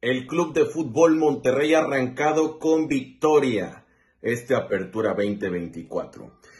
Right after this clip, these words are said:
Pero la noticia no solamente es el triunfo, la noticia es lo bien que jugó el equipo, lo aceitado, lo trabajado, lo entrenado que se notó el Monterrey, y eso que apenas es la jornada uno,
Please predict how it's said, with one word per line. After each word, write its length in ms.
Pero 160
la 120
noticia 580
no 160
solamente 580
es 160
el 260
triunfo, 480
la 140
noticia 640
es 260
lo 300
bien 480
que 140
jugó 680
el 200
equipo, 680
lo 160
aceitado, 960
lo 360
trabajado, 960
lo 220
entrenado 1040
que 140
se 160
notó 340
el 100
Monterrey, 800
y 180
eso 320
que 100
apenas 480
es 140
la 100
jornada 460
uno, 300